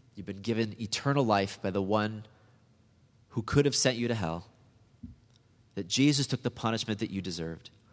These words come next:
He forgave the billions of dollars that you owe,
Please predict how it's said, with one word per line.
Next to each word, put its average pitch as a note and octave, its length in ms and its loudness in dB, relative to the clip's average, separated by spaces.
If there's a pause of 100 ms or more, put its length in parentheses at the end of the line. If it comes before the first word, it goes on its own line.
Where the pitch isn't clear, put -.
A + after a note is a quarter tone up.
(680)
He G#2+ 140 -6
forgave B2+ 560 4
the B2 80 4
billions C3+ 360 4
of A#2+ 80 2
dollars A2 380 4
that G#2+ 160 -2
you A2+ 140 0
owe, E2 260 -2